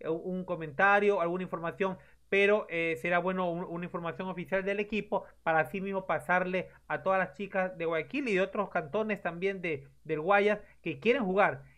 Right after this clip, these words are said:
y muchas definitivamente quisieran, querrán, eh, participar y ser parte de, de Unión Española, profesor. ¿Algún mensaje final para las jugadoras que en algún momento quieran entrar a la Unión Española?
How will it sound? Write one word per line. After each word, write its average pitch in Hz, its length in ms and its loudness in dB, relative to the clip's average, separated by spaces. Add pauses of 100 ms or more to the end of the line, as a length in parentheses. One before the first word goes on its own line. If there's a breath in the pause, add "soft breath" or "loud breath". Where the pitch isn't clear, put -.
(140)
y 170 260 -4
muchas 202 480 0
definitivamente 202 960 -2
quisieran, 175 680 -2
querrán, 196 480 2 (240 soft breath)
eh, 160 420 0
participar 165 640 0
y 185 60 0
ser 175 180 -6
parte 202 300 0
de, 165 240 -2
de 147 240 0
Unión 165 320 -6
Española, 156 480 -2
profesor. 139 420 -4
¿Algún 170 280 -4
mensaje 214 420 4
final 208 380 -2
para 180 520 0
las 151 140 0
jugadoras 185 420 6
que 156 360 -2
en - 80 -6
algún 180 180 -2
momento 196 560 -2
quieran 196 320 0
entrar 185 360 4
a 180 60 4
la 165 80 2
Unión 180 140 -6
Española? 208 520 -2